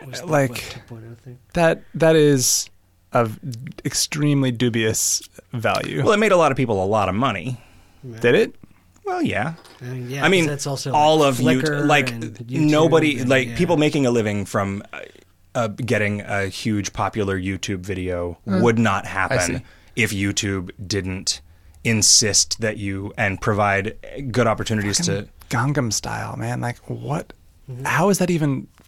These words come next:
Speaker 2: possible, the number of views that that thing has?
Speaker 3: Yeah, I mean,
Speaker 1: There's several guys that make their living doing Minecraft videos now.
Speaker 2: Wow, really?
Speaker 1: Yeah.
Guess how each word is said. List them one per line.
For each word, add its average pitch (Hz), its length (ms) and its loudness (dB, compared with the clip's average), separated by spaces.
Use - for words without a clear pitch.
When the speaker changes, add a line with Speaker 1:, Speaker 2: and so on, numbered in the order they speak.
Speaker 2:
possible, 123 840 -6
the 135 160 -2
number 120 300 0
of 113 100 0
views 120 340 2
that 127 120 0
that 110 220 0
thing 131 180 -2
has? - 640 -4
Speaker 3:
Yeah, 127 100 -8
I 117 60 -8
mean, 117 160 -2
Speaker 1:
There's 196 260 -2
several 185 400 -2
guys 151 460 -2
that 123 220 -12
make 143 540 -4
their 135 160 -4
living 123 480 -6
doing 120 400 -8
Minecraft 120 760 -10
videos 76 480 -18
now. - 220 -20
Speaker 2:
Wow, - 280 -2
really? 240 320 -4
Speaker 1:
Yeah. 104 180 -16